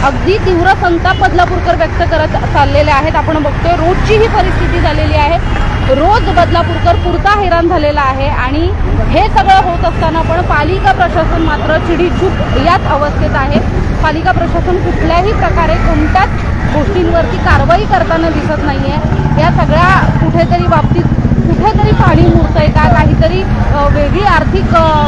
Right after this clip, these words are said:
गणितं मांडली जात आहेत का, जेणे त्यामुळे कुठेतरी बदलापूरकरांना, सामान्य बदलापूरकरांना वेठीस धरलं जातंय का, असे अनेक प्रश्न या निमित्तानं उपस्थित होत आहेत.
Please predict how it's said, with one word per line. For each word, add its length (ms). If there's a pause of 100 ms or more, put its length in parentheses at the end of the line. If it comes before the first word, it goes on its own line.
गणितं 380
मांडली 420
जात 240
आहेत 140
का, 220
जेणे 280 (360)
त्यामुळे 300
कुठेतरी 400
बदलापूरकरांना, 960
सामान्य 420
बदलापूरकरांना 760
वेठीस 320
धरलं 300
जातंय 300
का, 80
असे 240
अनेक 300
प्रश्न 340
या 180
निमित्तानं 460
उपस्थित 480
होत 180
आहेत. 400